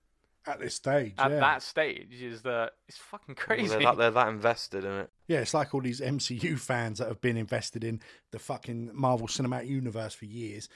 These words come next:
Speaker 1: They're like, "I've put twelve years, I've put ten years into this." And then they'll sit through She-Hulk, which is utter shit, and then claim it's good 'cause they can't sit there and go, "Oh, fuck, this is actually all wank now,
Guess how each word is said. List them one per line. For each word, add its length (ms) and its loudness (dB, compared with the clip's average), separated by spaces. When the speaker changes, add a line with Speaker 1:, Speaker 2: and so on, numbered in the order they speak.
Speaker 1:
They're 160 -10
like, 80 0
"I've 140 0
put 160 -4
twelve 320 -4
years, 240 2
I've 160 -2
put 160 -4
ten 240 -2
years 240 0
into 180 -2
this." 220 0
And 100 -4
then 120 2
they'll 100 2
sit 300 2
through 220 2
She-Hulk, 720 -4
which 180 -8
is 100 -8
utter 360 2
shit, 680 -6
and 140 0
then 140 2
claim 280 2
it's 120 0
good 200 4
'cause 140 -2
they 80 0
can't 420 -2
sit 180 -2
there 80 0
and 100 0
go, 140 6
"Oh, 80 6
fuck, 320 2
this 160 -2
is 80 4
actually 300 2
all 160 6
wank 480 -2
now, 300 -2